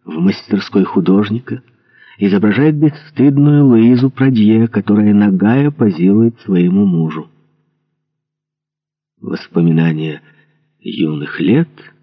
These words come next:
так быстро минувших. Статуэтки Гудона рядом с набросками Прюдона.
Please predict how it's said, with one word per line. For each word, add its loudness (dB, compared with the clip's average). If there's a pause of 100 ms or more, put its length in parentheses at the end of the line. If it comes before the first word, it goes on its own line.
(640)
так -10
быстро -6
минувших. -14 (1700)
Статуэтки -4
Гудона 2
рядом 0
с -16
набросками -2
Прюдона. -8